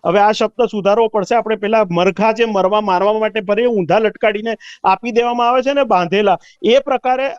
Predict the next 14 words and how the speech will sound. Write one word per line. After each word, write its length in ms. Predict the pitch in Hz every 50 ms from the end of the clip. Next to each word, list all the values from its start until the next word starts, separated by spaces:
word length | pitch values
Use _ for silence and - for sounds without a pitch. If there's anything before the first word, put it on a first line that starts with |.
| -
આજે 280 | - 190 202 226 262 240
છોકરાઓને 580 | - 214 196 180 208 208 220 226 226 226 233
તમે 260 | 220 - 196 190 220 226
બાંધી, 380 | 185 170 160 147 170 202 214 214 196
બાંધેલા 400 | 175 165 165 156 170 196 - 165
નીચે 280 | 175 202 190 160 - 208
છૂટા 340 | - - 202 170 - 208 214
મૂકી 320 | 202 202 185 - 226 220
દો 160 | 202 202 185
છો. 240 | - 190 202 208 208 _ _ _ - - _ _ _ _ _ _ _ _ _ - -
સરકારમાં 520 | - - 185 180 - - 220 226 240 277 -
કોઈ 200 | - 269 277 262
નિયમ 340 | 240 254 262 285 294 302
જ 40 | 302